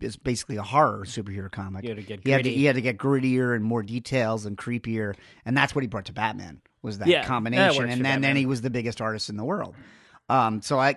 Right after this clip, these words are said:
Speaker 1: I do really appreciate the fact that he was like, "Yeah, we're doing this big limited series. This one's gonna be late 'cause I'm gonna help Todd."
Speaker 2: Yeah.
Speaker 1: And, um,
Speaker 2: That's fine.
Speaker 1: that makes me like him more.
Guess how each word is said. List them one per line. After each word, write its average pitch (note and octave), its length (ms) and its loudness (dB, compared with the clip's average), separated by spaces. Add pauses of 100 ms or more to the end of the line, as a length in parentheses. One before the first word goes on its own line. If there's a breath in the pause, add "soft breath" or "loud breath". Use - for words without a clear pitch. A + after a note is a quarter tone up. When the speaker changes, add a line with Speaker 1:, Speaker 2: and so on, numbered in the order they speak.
Speaker 1:
I D3 120 8
do D#3+ 380 2
really C#3 320 6
appreciate A#2 360 0
the G#2+ 80 -6
fact G#2 300 -2
that G#2+ 100 -6
he G#2+ 120 -6
was G#2 140 -8
like, G2 200 -6 (300 soft breath)
"Yeah, E3+ 320 8
we're E3 120 4
doing D#3+ 140 4
this C#3+ 100 0
big D3+ 160 0
limited C#3+ 280 2
series. C#3 300 2 (140)
This D3+ 180 -4
one's E3+ 160 2
gonna D3 100 2
be C3+ 100 4
late B2 280 2
'cause A2 140 -4
I'm A2+ 60 -2
gonna A2+ 140 -2
help G#2 180 -6
Todd." G2 320 -6 (320 soft breath)
Speaker 2:
Yeah. B2+ 280 -2
Speaker 1:
And, A#2 120 0
um, A#2 400 0 (340)
Speaker 2:
That's F3+ 200 0
fine. F#2+ 260 -12
Speaker 1:
that C#3 100 0
makes D3+ 160 0
me E3+ 60 2
like D#3 240 2
him G#2 160 -4
more. F#2+ 260 -14